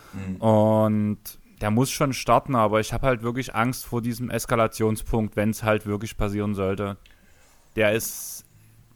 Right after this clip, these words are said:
Speaker 2: diesen Heißsporn, der auch Beverly ist, aber in einer negativen Richtung, finde ich, muss ich sagen.
Speaker 1: Ja, er hat's auf jeden Fall,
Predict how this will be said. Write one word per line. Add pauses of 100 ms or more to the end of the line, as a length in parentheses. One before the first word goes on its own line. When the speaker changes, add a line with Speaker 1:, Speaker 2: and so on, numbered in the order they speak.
(100)
Speaker 2:
diesen
Heißsporn,
der
auch
Beverly
ist,
aber
in
einer
negativen
Richtung,
finde
ich,
muss
ich
sagen. (560)
Speaker 1:
Ja,
er
hat's
auf
jeden
Fall,